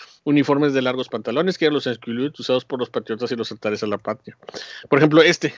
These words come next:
eh, este, este me gusta, este símbolo, porque si se fijan, representa mucho lo que estamos hablando. Primero, pues ahí en francés, ¿no? "Unité, divisibilité de la République, liberté, égalité, fraternité, l'amour", ¿no? O sea, unidad indivisible de la República, libertad, igualdad, fraternidad, la muerte. Es, es, esa,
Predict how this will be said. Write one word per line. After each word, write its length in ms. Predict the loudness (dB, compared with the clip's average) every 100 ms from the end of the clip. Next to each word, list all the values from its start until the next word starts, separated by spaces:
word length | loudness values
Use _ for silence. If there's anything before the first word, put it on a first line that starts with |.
| -8
eh, 240 | -4 -2
este, 220 | -2 -2 0
este 180 | 4
me 80 | 4
gusta, 260 | 4 0 -4
este 160 | -6
símbolo, 340 | -6 -4 -4 -6
porque 240 | -10 -10
si 80 | -10
se 140 | -6 -6
fijan, 320 | -2 -2 0
representa 440 | -2 -6 -6 -4
mucho 180 | -4 -4
lo 80 | -8
que 60 |
estamos 260 | -6 -6 -2
hablando. 400 | -2 -2 -4 -8 -14 -20 -20 -12 0
Primero, 300 | 6 6 6
pues 140 | 2
ahí 140 | 0
en 100 | 0
francés, 300 | -2 -4 -4
¿no? 80 | -4
"Unité, 640 | -4 -6 -8 4 6 8 6
divisibilité 640 | -2 -4 -4 -4 -2 0
de 80 | 0
la 100 | -4
République, 540 | -6 -6 -4 -4 -4 -6
liberté, 580 | -4 -2 -6 _ -10 -6
égalité, 400 | -4 -6 -8 -6
fraternité, 640 | -6 -8 -10 -10 -6 -4
l'amour", 300 | -2 -4 -10 -12
¿no? 120 | -6
O 100 | -4
sea, 200 | -2 -4 -6 -18 -18 _
unidad 260 | 2 6 6
indivisible 420 | 6 4 4 4
de 60 |
la 60 | 2
República, 420 | -2 -2 -2 0
libertad, 420 | -2 -4 -2 -2 -2
igualdad, 440 | -4 -2 0 -2
fraternidad, 540 | -2 -8 -6 -2 0
la 80 | 0
muerte. 360 | -2 -2 -2 -4
Es, 140 | -2 -4
es, 180 | -2
esa, 440 | 0 2 4 2